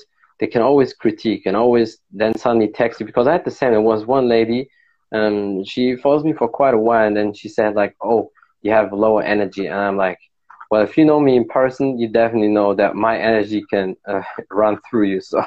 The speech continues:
<laughs> uh, but th-, but then she was like, "Oh," and then she sent me a video of somebody.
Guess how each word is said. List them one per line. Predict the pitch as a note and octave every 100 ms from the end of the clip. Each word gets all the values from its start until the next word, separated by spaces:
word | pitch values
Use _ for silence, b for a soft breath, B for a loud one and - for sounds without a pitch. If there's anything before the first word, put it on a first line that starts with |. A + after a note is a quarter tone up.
| -
<laughs> | A2 _ B B D4 - C#4+ -
uh, | A2 A2
but | G2 A2+ A#2+
th-, | C#3+ A#2+
but | C3
then | E3 F#3+
she | F#3+
was | D#3+ D3
like, | B2+ A2+ -
"Oh," | C#3+ C3
and | A2
then | A2+ A2
she | -
sent | - C#3 A#2
me | A2
a | F#2+
video | G#2+ A2 C3+
of | C3
somebody. | - C3 C3 C3